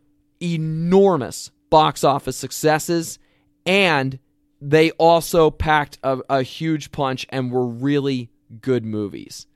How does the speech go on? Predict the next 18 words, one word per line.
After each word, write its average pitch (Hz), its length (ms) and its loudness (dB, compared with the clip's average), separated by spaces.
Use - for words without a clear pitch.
Just 156 300 4
the 202 100 6
other 202 200 6
day, 131 280 4
for 131 140 -4
the 127 80 0
first - 400 -2
time 147 320 2
in 127 260 -2
years, 120 800 0
I 165 140 2
think 220 180 2
it's 165 140 -2
been 147 220 0
since 131 340 -2
I 135 160 4
was 127 240 0
in 117 480 -4